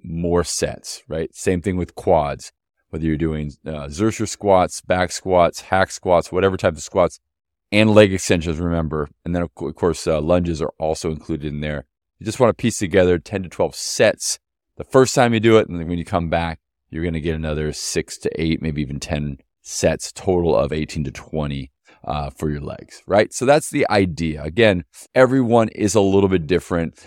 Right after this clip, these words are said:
and depending on if you're kind of new to strength training or you've been doing it a while and you're looking to kinda, like, take this and change it up a little bit, you kinda have to decide what your rec-, recommendations, uh, work for you and what your body needs. So everyone's a little different,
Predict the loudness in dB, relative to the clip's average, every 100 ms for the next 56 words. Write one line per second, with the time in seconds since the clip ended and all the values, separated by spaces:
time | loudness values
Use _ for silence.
0 | _ -6 -6 -4 -4 -2 0 -2 -2 -2
1 | 0 0 0 0 2 4 4 2 -2 -2
2 | -2 -2 0 0 0 -2 -2 -2 -2 -2
3 | -2 -2 -2 0 0 2 2 2 2 0
4 | -2 -4 -8 -8 -12 -6 -4 -4 -4 -8
5 | _ _ _ -2 0 0 2 2 0 -8
6 | -4 -4 -2 -2 -2 0 0 4 4 4
7 | -4 _ _ -6 -6 -2 -2 0 -4 -6
8 | -10 -10 -2 0 0 -2 -2 -4 -2 -4
9 | -4 -4 -4 -4 -6 -6 -6 -6 -8 -10
10 | _ _ _ -12 -6 -2 -4 -4 -8 -8
11 | -2 4 4 4 0 -6 -10 -8 -8 -8
12 | -6 -6 -6 -8 -10 -14 -18 -20 -20 -8
13 | -6 -2 -2 -2 0 2 2 4 2 2
14 | -2 -4